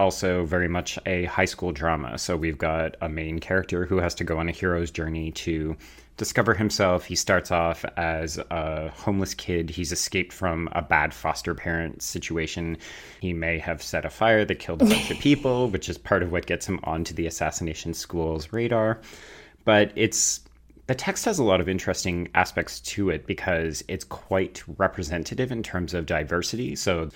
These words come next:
Speaker 1: there's gangs of various different kinds of affiliations. So there's a Yakuza gang, there's a Latino gang, there's an Aryan race <laughs> gang.
Speaker 2: Okay.
Speaker 1: But it's very much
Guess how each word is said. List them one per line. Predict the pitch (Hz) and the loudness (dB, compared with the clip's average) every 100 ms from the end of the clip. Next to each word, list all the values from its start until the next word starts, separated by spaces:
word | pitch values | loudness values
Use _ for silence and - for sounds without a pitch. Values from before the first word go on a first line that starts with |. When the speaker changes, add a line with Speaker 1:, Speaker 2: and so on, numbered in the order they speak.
| - - - | -14 -16 -4
Speaker 1:
there's | 95 82 | -4 -4
gangs | 78 87 85 82 | -2 0 0 0
of | 87 | 0
various | 87 85 85 - | 2 4 2 0
different | 98 92 - | 0 -2 -4
kinds | - 87 80 | -4 -4 -4
of | 76 | -6
affiliations. | 82 - 82 78 78 - 71 - | -6 -4 -2 -2 -4 -6 -8 -4
So | 90 | -2
there's | 80 78 82 | -2 -4 -4
a | 80 | -6
Yakuza | 92 78 - 120 120 113 107 98 | -4 -6 -2 0 4 6 4 4
gang, | 104 92 92 90 92 - | 6 8 8 4 0 0
there's | 92 82 80 | 0 0 0
a | 82 | -4
Latino | 73 - - 104 95 | -6 -6 0 2 4
gang, | 92 87 85 87 87 - - - | 4 4 4 0 -2 -8 -20 -12
there's | 87 80 | -6 -4
an | 78 78 - | -4 -6 -2
Aryan | 80 80 85 80 80 - - | 0 0 -2 -4 -6 -12 -6
race | 101 117 113 - | -2 0 0 0
<laughs> | - | 0
gang. | 110 113 98 92 151 151 - - - - 135 104 | 0 0 0 2 4 4 2 -8 -8 -2 -2 2
Speaker 2:
Okay. | 202 - 170 190 339 - - - - - | 2 2 0 4 4 4 -10 -16 -16 -8
Speaker 1:
But | 98 117 104 - | 6 8 8 4
it's | 127 | 0
very | 117 127 123 | 6 8 8
much | 113 90 | 6 2